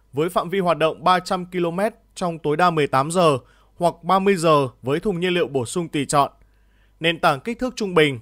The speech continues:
đa trọng tải có thể hoạt động với hai trọng tải cùng một lúc. Nó cũng có khả năng điều khiển bằng tay và hoàn toàn tự động.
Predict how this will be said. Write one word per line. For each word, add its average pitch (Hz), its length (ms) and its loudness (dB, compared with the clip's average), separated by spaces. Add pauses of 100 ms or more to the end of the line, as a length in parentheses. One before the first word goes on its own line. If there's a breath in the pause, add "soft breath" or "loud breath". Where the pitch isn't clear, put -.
(100)
đa 170 180 2
trọng 143 220 -6
tải 127 320 2 (140)
có 185 100 -8
thể 214 120 0
hoạt 160 180 2
động 147 240 0
với 160 140 -2
hai 202 200 -2
trọng 190 200 -6
tải 127 260 2
cùng 135 180 -8
một 135 60 -2
lúc. 220 280 0 (680)
Nó 143 220 2
cũng 214 160 -10
có 208 120 4
khả 190 140 0
năng 196 200 -2
điều 175 140 2
khiển 143 260 -4
bằng 147 160 -2
tay 175 420 0
và 139 140 -2
hoàn 147 220 -2
toàn 143 200 -2
tự 147 140 -6
động. 151 180 2